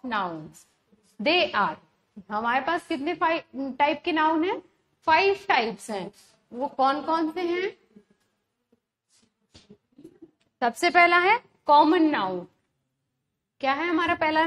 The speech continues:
नाउन? कॉमन नाउन। सेकंड proper noun, third collective noun,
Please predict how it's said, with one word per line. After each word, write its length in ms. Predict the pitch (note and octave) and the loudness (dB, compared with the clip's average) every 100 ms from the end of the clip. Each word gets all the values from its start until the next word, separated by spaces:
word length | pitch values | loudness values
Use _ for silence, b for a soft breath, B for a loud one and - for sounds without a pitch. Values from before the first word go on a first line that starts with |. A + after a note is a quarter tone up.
| D#4+ | 0
नाउन? 440 | C#4+ D4+ F4+ B4 - _ | 4 6 6 2 -6 _
कॉमन 340 | D#4+ E4+ F4+ | 6 8 8
नाउन। 340 | D#4+ C4+ G3+ G#3 | 6 4 2 0
सेकंड 400 | C4+ C4+ F#4 A#4 _ _ _ _ | -2 0 0 0 _ _ _ _
proper 460 | D#4 E4+ F4 G#4 G#4 | 8 8 8 4 6
noun, 440 | F4 B3+ G#3+ F#3+ F#3+ _ _ _ _ _ | 6 4 2 -2 -6 _ _ _ _ _
third 320 | C#4+ E4+ G#4+ - _ _ _ _ | 6 8 6 0 _ _ _ _
collective 640 | - E4+ F#4+ F#4+ G#4+ G#4+ D#4+ | 0 2 2 0 0 2 4
noun, 420 | D#4 A#3+ A3 | 4 2 0